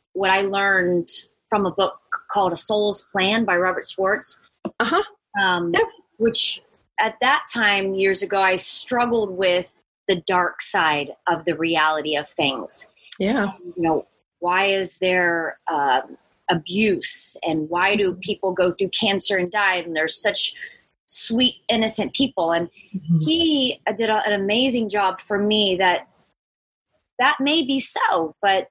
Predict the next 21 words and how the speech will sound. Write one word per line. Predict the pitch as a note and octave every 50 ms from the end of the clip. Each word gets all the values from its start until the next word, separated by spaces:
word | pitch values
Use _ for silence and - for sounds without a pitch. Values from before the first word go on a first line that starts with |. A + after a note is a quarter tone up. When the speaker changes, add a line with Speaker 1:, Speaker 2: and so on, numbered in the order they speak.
| _ -
Speaker 1:
they | F#3+ G#3+ A3 A#3 A3+ -
came | - - - C4 C4 B3+
here | A#3+ A#3 A3+ G#3+
with | G#3 G3 -
a | F#3
mission | F3 F3+ F#3+ A3 B3 A#3+ - - D#3+ C#3 C#3 C#3 -
and | - F#3
an | F3+ E3+ D#3+
experience, | - - - - - G#3 A#3+ A#3+ A#3 G#3 F3 C#3+ - - - - - - -
Speaker 2:
Mm-hmm. | F#3 F#3+ F#3
Speaker 1:
and | F#3 F#3 F3+ - _ _ _ _ _ _ _ _ _ _ _
we're | - A3 B3+ C#4
not | C#4+ C#4 C4+ C4+
in | C4 B3+ A3+
control | A3 - A#3 G#3 - - - C#4+ C4+ C4+ B3+ G#3
of | F3 -
that. | - E3 D#3 D3 - - - _ _ _ _ _ _ _ _ _ _ _ _ -
Speaker 2:
Mm-hmm. | D#3+ C#3 C3+ D#3+ D#3+ D3 C#3+ C#3 G#3 G3
Speaker 1:
We, | A#3 C4+ C4 A#3+ G#3 F#3+ G3 - -
as | G3+ G3+ G#3 G3
in, | G#3 G#3 G3 F#3 F#3+ -